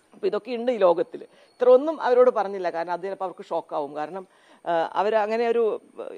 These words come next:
എന്താ പറയുക, അത്ര ഒരു ഉയർന്ന നിലവാരത്തിൽ ചിന്തിക്കാൻ പറ്റുന്നവരല്ല, വളരെ സാധുക്കളായ സ്ത്രീകൾ, അവരിത് തന്നെ ലോകം എന്ന് കരുതിയിട്ട് ജീവിക്കുന്നവർ, അങ്ങനെയാണ് അവരോട് പറഞ്ഞത്. അപ്പോൾ കുട്ടികളെ നോക്കുന്ന കാര്യത്തിൽ ഞാൻ പറഞ്ഞത് അവർ ഭയവും ഭക്തിയും ബഹുമാനത്തോടെ വളരണം എന്ന്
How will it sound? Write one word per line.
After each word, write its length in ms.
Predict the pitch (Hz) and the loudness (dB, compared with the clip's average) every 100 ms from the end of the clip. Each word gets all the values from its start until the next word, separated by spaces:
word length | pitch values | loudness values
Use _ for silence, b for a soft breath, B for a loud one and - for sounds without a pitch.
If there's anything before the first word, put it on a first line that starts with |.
| 73 | -10
എന്താ 180 | 202 220 | -4 -4
പറയുക, 220 | 214 208 | -2 -4
അത്ര 360 | - _ 294 | -6 _ -2
ഒരു 320 | 311 285 277 - | 0 0 -2 -6
ഉയർന്ന 720 | - - 220 226 240 254 285 | -14 -10 -4 -4 -4 -2 -2
നിലവാരത്തിൽ 680 | 269 220 214 208 202 208 208 _ _ | 0 0 -2 -4 -8 -10 -10 _ _
ചിന്തിക്കാൻ 580 | 208 208 247 254 240 220 | -12 -10 -10 -4 -4 -4
പറ്റുന്നവരല്ല, 640 | 185 160 156 139 - 196 - | -8 -8 -12 -10 -12 -14 -12
വളരെ 160 | 170 233 | -12 -10
സാധുക്കളായ 520 | 190 180 175 160 156 | -10 -8 -8 -8 -10
സ്ത്രീകൾ, 460 | - 147 143 156 - B B B | -14 -16 -14 -14 -16 B B B
അവരിത് 400 | 147 175 175 196 | -8 -6 -2 0
തന്നെ 160 | 190 190 | 0 0
ലോകം 420 | 170 160 175 160 180 | 0 -2 -6 -10 -10
എന്ന് 200 | 170 170 | -10 -6
കരുതിയിട്ട് 380 | 160 160 160 165 | -6 -6 -10 -10
ജീവിക്കുന്നവർ, 720 | 147 147 147 139 139 131 139 _ b b | -10 -12 -12 -16 -16 -18 -20 _ b b
അങ്ങനെയാണ് 520 | 135 185 214 165 156 | -12 -8 -8 -8 -10
അവരോട് 280 | 147 147 147 143 | -14 -14 -14 -14
പറഞ്ഞത്. 420 | 139 139 139 147 b b | -16 -16 -16 -18 b b
അപ്പോൾ 260 | - 160 160 _ - | -8 -6 -6 _ -14
കുട്ടികളെ 340 | - 339 339 | -6 0 2
നോക്കുന്ന 380 | 247 202 208 196 | 2 -2 -4 -6
കാര്യത്തിൽ 280 | 170 160 175 | -6 -8 -12
ഞാൻ 300 | 151 156 156 | -12 -12 -10
പറഞ്ഞത് 200 | 151 156 | -10 -8
അവർ 140 | 160 | -8
ഭയവും 420 | 143 165 185 202 | -8 -6 -4 -4
ഭക്തിയും 420 | 180 - - 196 185 | -4 -8 -10 -10 -8
ബഹുമാനത്തോടെ 520 | 160 180 180 190 190 | -8 -8 -8 -8 -8
വളരണം 460 | 170 160 190 185 | -6 -6 -6 -8
എന്ന് 220 | 160 165 | -8 -10